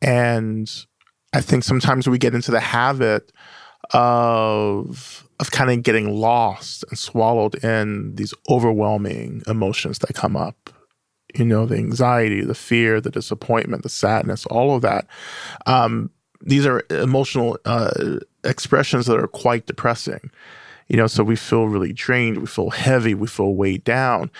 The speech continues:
And so we try to regulate those experiences by turning to something that's pleasurable, you know,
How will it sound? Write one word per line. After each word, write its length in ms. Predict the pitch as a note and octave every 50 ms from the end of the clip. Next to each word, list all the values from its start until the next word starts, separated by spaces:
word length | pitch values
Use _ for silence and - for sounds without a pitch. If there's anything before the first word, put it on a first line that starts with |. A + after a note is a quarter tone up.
| - - - - - -
And 120 | A#2 A2+
so 140 | - - G#2+
we 120 | G#2+ A2
try 380 | G#2+ - - - A#2 A#2+ A#2+ A#2+
to 120 | G#2+ G#2+
regulate 840 | G2+ G#2 G#2 A2+ B2 C#3 D#3+ D#3+ E3+ C3+ G#2+ F2+ C#2+ A#1+ - - - -
those 460 | - - - A#2+ A#2 G2+ G#2 G#2 A#2
experiences 960 | G#2 - - - - - A2 A2+ A#2+ A#2 A2+ G#2+ - - - - C2+ C#2 - -
by 160 | - - -
turning 460 | - - - - A#2 A#2 A#2 A#2 A2+ A2+
to 100 | - A#2
something 420 | - - - G2+ A2 - - G#2
that's 160 | - - - -
pleasurable, 800 | - - B2+ A#2 A2+ G#2+ A2+ F#2 F#2 F#2 - - - - - - _ - - - - - - - - - _ _ _ - -
you 100 | - A#2
know, 480 | G#2+ G2 F#2+ G2 - F#2+ G2 A2 A2+